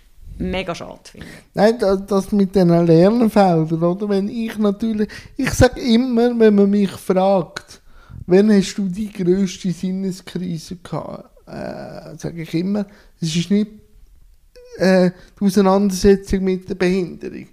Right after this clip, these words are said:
Speaker 2: Es ist die Auseinandersetzung gsi mit der Pubertät und dem Mann sein,
Speaker 1: Mhm.
Speaker 2: weil früher hat's keine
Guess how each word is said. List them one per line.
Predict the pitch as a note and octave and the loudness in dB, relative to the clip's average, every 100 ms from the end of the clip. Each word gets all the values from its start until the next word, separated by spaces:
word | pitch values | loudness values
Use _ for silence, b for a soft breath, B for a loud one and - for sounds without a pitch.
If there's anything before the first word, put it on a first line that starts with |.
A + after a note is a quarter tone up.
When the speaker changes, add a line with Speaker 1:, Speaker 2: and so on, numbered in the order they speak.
| b b b | b b b
Speaker 2:
Es | D#3+ - | -8 -6
ist | F3+ - - | -6 -6 -8
die | F3 | -8
Auseinandersetzung | D#3 E3 D3+ F3 F#3 F3 D#3+ E3+ D#3+ E3 - - | -4 -4 -4 -6 -8 -10 -8 -8 -8 -12 -20 -20
gsi | - D3 D#3+ D#3+ b b b - | -14 -12 -10 -12 b b b -10
mit | D#3+ D3+ D#3 - - - | -6 -6 -8 -20 -20 -8
der | - | -8
Pubertät | - F3 D3+ D3 - E3 D#3+ D#3 D#3 - | -4 -4 -2 -4 -4 -6 -4 -6 -12 -14
und | D#3 D3+ C#3 | -10 -8 -10
dem | C#3 C#3+ C3 - _ _ _ _ _ _ | -10 -10 -14 -18 _ _ _ _ _ _
Mann | D#3+ D#3+ E3+ F#3+ A3 G3+ | -4 0 4 4 4 2
sein, | - E3+ F3 A3 A#3 - - - | -4 -12 -10 -10 -10 -12 -14 -18
Speaker 1:
Mhm. | G3 F#3 | -12 0
Speaker 2:
weil | E3 E3 D#3+ | 2 2 0
früher | D#3+ E3+ G#3 C4 B3 A3 A#3+ C4 - - _ _ _ _ - | -2 -2 0 0 -2 -2 -2 -4 -10 -20 _ _ _ _ -4
hat's | G3 G3 - - | -2 -2 -8 -16
keine | - A3 A3 | -6 0 0